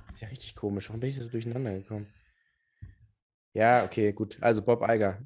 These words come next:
der irgendwie abgetreten ist und dann gesagt hat, „Ah nee, jetzt ist Corona, jetzt, ihr könnt, ich kann nicht einfach gehen.“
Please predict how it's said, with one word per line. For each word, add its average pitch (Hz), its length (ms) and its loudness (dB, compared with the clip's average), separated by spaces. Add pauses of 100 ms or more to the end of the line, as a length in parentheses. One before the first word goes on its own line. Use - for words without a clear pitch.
(120)
der 117 240 6
irgendwie 127 240 2
abgetreten 147 560 2
ist 120 120 0
und 127 80 2
dann 120 120 4
gesagt 120 180 2
hat, 127 220 0
„Ah 208 120 0
nee, 277 280 0
jetzt 185 140 -2
ist 190 120 -8
Corona, 233 420 -2
jetzt, 156 220 -4
ihr 160 140 -2
könnt, 285 160 0
ich 254 80 -4
kann 214 120 -4
nicht 294 140 -4
einfach 160 240 -6
gehen.“ 120 320 -4